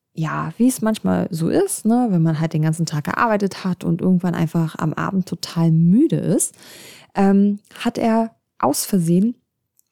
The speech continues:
äh, eine Färbelösung, ähm, über dieses Lungengewebe verschüttet. Also er hat den ganzen Tag, äh, rumprobiert und überlegt und,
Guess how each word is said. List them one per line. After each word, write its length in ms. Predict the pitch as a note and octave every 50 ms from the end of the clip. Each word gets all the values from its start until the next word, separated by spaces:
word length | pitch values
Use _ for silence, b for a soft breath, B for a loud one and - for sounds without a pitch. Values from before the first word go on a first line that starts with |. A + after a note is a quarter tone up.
| _ _ - -
äh, 80 | - G#3+
eine 380 | F#3+ F#3 F#3 - F#3+ F#3 F#3
Färbelösung, 840 | - - - F#3+ G3 G3 F#3+ F3 E3+ E3 D#3+ E3 E3+ E3 D#3+ D#3+ F3+ -
ähm, 260 | E3 D#3+ D#3+ D#3 E3
über 300 | - - G3 F#3+ G3 F3+
dieses 320 | F3+ F3 E3+ F3 E3+ -
Lungengewebe 760 | - F#3 F#3 F#3+ G3+ F#3 E3+ E3 E3 D3 D#3 D#3 D3+ - D#3
verschüttet. 580 | - - D#3 - - D#3+ - - D#3+ D#3 - - -
Also 240 | F3+ F3+ E3+ F3+
er 160 | F3+ F3+ F3+ F3+
hat 260 | G#3 G#3 - _ -
den 120 | G3 F#3+
ganzen 260 | A#3 B3 - - A3
Tag, 320 | - - G3+ G3 G3 - -
äh, 140 | G3+ F#3 F#3
rumprobiert 800 | F#3 F#3+ A3 A#3+ B3 - - A3 G3+ G3+ G#3 G#3 G#3 G3+ G3+ -
und 280 | F3+ F3 F3 F3 F3+
überlegt 580 | - F3+ F3 F3+ F3+ G3 G#3+ A3 G#3+ - _ -
und, 300 | F#3 F3 E3+ E3+ E3+